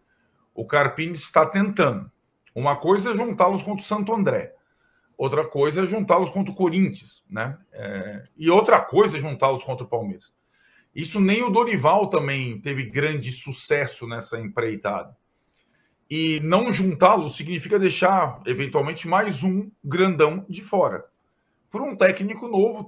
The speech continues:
tudo isso é, tudo é muito intrigante e desafiador, né? É, eu acho que o São Paulino vai conhecer o verdadeiro Carpini a partir da escalação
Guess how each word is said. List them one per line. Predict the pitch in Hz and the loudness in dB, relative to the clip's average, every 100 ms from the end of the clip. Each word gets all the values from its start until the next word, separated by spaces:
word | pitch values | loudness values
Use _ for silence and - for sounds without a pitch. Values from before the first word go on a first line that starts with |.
| - | -14
tudo | 269 320 | -8 -6
isso | 320 220 | 0 0
é, | 135 113 - - | -2 -6 -12 -12
tudo | 175 | -6
é | 190 | -4
muito | 147 190 | -4 -4
intrigante | 196 139 196 143 170 147 113 | -6 0 2 4 2 0 -6
e | 104 | -6
desafiador, | 107 131 139 120 101 98 | -4 -2 -2 -4 -6 -8
né? | 92 117 _ _ _ _ _ _ _ | -10 -14 _ _ _ _ _ _ _
É, | - 113 95 | -2 -2 -2
eu | 123 120 | -2 2
acho | 135 139 | 4 2
que | - 160 | -2 0
o | 143 127 107 - | 2 0 -2 -6
São | - 180 170 | -4 -4 0
Paulino | 180 165 156 170 147 | 4 4 2 -2 0
vai | 151 | 0
conhecer | 151 160 147 - | 0 -4 -6 -4
o | 143 | -2
verdadeiro | 127 143 165 139 143 | 0 0 -2 -2 -6
Carpini | 147 170 170 170 175 196 196 _ _ | -2 -4 -4 -8 -6 -6 -8 _ _
a | - | -8
partir | - 185 - - | 0 2 0 -6
da | 165 190 | -4 -4
escalação | - 196 190 156 - 147 160 160 | -2 0 2 0 -2 -6 -8 -14